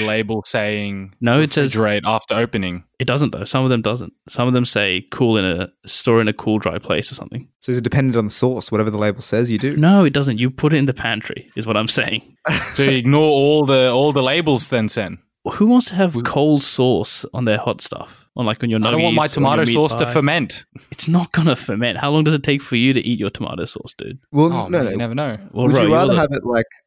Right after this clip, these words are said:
Speaker 3: yeah,
Speaker 2: Yeah,
Speaker 3: well,
Speaker 2: go
Speaker 3: I
Speaker 2: on.
Speaker 3: am the sauce expert here, so I will weigh in. Thank you very much,
Speaker 2: Yes.
Speaker 3: Sen, for that lovely introduction. Um, i-, the problem with having it in the fridge, like you mentioned before, too cold, frozen, hard to squeeze,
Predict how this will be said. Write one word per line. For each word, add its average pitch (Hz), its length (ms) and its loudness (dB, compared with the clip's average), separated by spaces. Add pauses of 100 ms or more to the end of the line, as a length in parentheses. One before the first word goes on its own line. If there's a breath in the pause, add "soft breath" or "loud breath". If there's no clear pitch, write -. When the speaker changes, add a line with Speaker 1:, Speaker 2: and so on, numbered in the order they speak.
(200)
Speaker 3:
yeah, 117 220 -6
Speaker 2:
Yeah, 101 120 -4
Speaker 3:
well, - 100 -4
Speaker 2:
go 120 60 -6
Speaker 3:
I 113 160 -2
Speaker 2:
on. 113 120 0
Speaker 3:
am 107 40 -10
the 104 80 -14
sauce 107 260 -6
expert 104 280 -8
here, 104 120 -4
so 104 140 -4
I 104 40 2
will 104 180 2
weigh 101 200 0
in. 101 100 -4
Thank 104 180 -6
you 98 60 -8
very 95 120 -2
much, 110 160 -2
Speaker 2:
Yes. 127 80 -4
Speaker 3:
Sen, 107 140 -2
for - 140 -10
that 101 160 -2 (280 loud breath)
lovely 107 240 -2
introduction. 104 460 -2 (400 loud breath)
Um, 104 420 -2 (840 loud breath)
i-, 202 100 -6
the 165 140 2
problem 226 360 2
with 165 160 2
having 143 280 2
it 135 140 2
in 120 80 0
the 107 60 2
fridge, 107 380 -2
like 107 180 -2
you 104 60 -4
mentioned 101 240 -6
before, 110 320 -6 (160)
too 123 160 0
cold, 98 380 -2
frozen, 110 600 0 (140)
hard 113 240 -2
to 117 80 -2
squeeze, 110 600 0